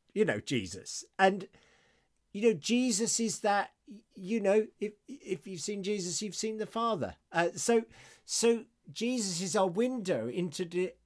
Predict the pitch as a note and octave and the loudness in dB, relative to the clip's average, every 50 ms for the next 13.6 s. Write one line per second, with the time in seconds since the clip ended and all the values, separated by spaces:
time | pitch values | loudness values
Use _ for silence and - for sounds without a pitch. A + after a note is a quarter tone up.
0 | _ _ - G3 A3 A3+ A3+ F#3 - - - G3 G3 F#3+ F3+ E3 - - _ _ | _ _ -4 -2 -2 -2 -2 -4 -6 -6 -4 -2 0 0 -2 -4 -6 -12 _ _
1 | - - - B3 C4 C4+ C4 A#3+ A3+ G#3 G3+ F#3+ F#3+ G3 G3 G3+ F#3+ C#3 - B2+ | -10 2 6 6 6 6 4 2 0 -2 -4 -4 -4 -4 -4 -4 -4 -6 -6 -8
2 | A2 F#2+ F#2 G#2+ B2+ C#3 - - - - - - _ _ _ - F3+ F#3 F#3 F#3 | -8 -8 -8 -8 -10 -10 -12 -14 -20 -20 -20 -20 _ _ _ -2 -2 0 0 -2
3 | - _ _ - F#3 G3 F#3 C#3+ - F#3 E3 E3+ A#3 A#3+ - - - A3 G3+ D#3+ | -4 _ _ 0 0 0 0 -2 -4 -2 2 2 2 2 2 0 -2 -2 -2 -2
4 | D#3+ F3+ D3 - F3+ D3+ - A3+ A#3 G#3+ G3 G3 D#3 - F3 F3 E3+ E3+ D#3+ E3 | -4 -4 -2 0 -2 0 2 2 2 2 2 0 0 -2 -2 -2 -2 -2 -2 -2
5 | - - - G3 F#3+ E3 C3 B2+ D3 - - G3+ G3 E3+ - G#3 G#3+ A3 G#3+ G#3 | -4 -2 0 0 0 2 0 0 -2 0 0 0 0 -2 -2 0 2 2 2 2
6 | - - - G#3 - - A#3+ D4 C4+ - A#3 B3 C4+ C#4 C#4+ C4+ - _ _ - | 2 2 2 0 2 2 0 0 0 0 4 6 6 6 6 4 0 _ _ -4
7 | C4+ D4 D4 C#4+ - - - C3 B2 - C3+ B2 G2+ A#2+ G2+ G2+ - - - A2 | -2 -2 -2 -2 0 2 2 2 2 -2 -6 -6 -4 -6 -6 -8 -10 -14 -14 -14
8 | - F#2+ G2 - - - B2 A2 G2+ G#2 - - B2 G#2+ G2+ G2 F#2 F#2+ G#2+ A2 | -16 -18 -18 -18 -12 -8 -6 -6 -6 -6 -6 -6 -4 -4 -4 -6 -10 -14 -18 -20
9 | _ _ - - - _ _ _ _ - - - C#3+ B2 A2 G2+ G2 G2+ G2+ F#2 | _ _ -20 -20 -20 _ _ _ _ -10 -4 -2 0 0 0 -4 -8 -10 -12 -12
10 | F2+ G2 G#2 G#2 A#2 - - - - _ _ _ _ _ - - - A3 A3 G#3+ | -14 -16 -18 -20 -18 -16 -16 -16 -18 _ _ _ _ _ -2 0 2 2 2 2
11 | G#3+ A#3+ - _ _ _ _ _ _ - G3 A#3 B3 B3 A#3+ F#3 D3 A3 G#3 G#3 | 0 -4 -10 _ _ _ _ _ _ -2 2 4 4 4 2 0 0 2 2 4
12 | G3+ G3 F#3+ F#3 F3 D#3+ C#3 - - - G#3 G#3+ G#3 - - F#3+ D3+ B2 - - | 4 4 4 4 2 0 -4 -8 -6 -2 -2 -2 -2 -2 -2 -2 -2 -2 -4 -6
13 | - B2 - C#3 C3+ C3+ B2+ B2 A#2 A2 A2+ A2+ | -8 -4 -2 0 0 0 0 0 0 -2 -2 -4